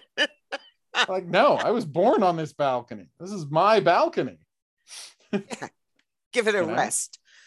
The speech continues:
Speaker 1: Well,
Speaker 2: So,
Speaker 1: yes,
Speaker 2: yeah.
Speaker 1: pretty much, yes.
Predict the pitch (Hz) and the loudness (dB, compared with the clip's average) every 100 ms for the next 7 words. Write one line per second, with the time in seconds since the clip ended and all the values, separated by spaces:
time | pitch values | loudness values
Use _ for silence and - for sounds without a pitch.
0 | - _ - - 143 170 214 165 117 - | -20 _ -16 -10 2 6 8 6 2 -2
1 | 175 202 156 202 160 - - 170 - 151 | 0 0 2 0 0 -6 -8 -6 -6 -10
2 | _ 180 - - | _ -20 -20 -20